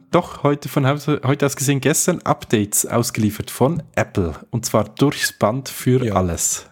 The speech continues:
Speaker 1: Einmal mit allem.
Speaker 2: Machen wir's kurz, sofort machen. Also, äh, nix Beta, sondern halt eben echt Update für alle, für L T E, Watch-Besitzer, Kunden kommt Streaming. Das ist mal die gute Nachricht.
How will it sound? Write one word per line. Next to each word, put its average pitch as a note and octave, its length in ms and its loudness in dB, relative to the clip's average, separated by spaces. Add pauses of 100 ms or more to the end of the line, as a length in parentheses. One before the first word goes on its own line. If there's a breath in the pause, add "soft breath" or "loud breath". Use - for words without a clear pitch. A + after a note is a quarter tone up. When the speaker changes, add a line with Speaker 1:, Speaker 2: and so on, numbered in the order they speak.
(120)
Speaker 1:
Einmal B2 240 2
mit A2+ 180 0
allem. F#2 320 0
Speaker 2:
Machen G#2 160 -2
wir's G#2+ 160 -4
kurz, - 360 -2 (100)
sofort G#2 600 0
machen. A2+ 400 0
Also, G2+ 480 2
äh, G#2 80 0
nix - 320 -6
Beta, G#2+ 300 2
sondern G#2 280 2
halt G2+ 140 2
eben G2+ 200 2
echt F#2+ 180 0
Update G2 320 -4
für - 180 -4
alle, G#2+ 300 4
für F#2+ 440 0
L F#2+ 140 0
T - 180 -4
E, F#2+ 360 2
Watch-Besitzer, - 680 0
Kunden G2+ 360 -2
kommt F#2+ 220 -4
Streaming. A2+ 420 2
Das G2 120 -6
ist G2 140 -2
mal F#2 140 0
die F2+ 80 -2
gute A2+ 280 2
Nachricht. G#2 460 0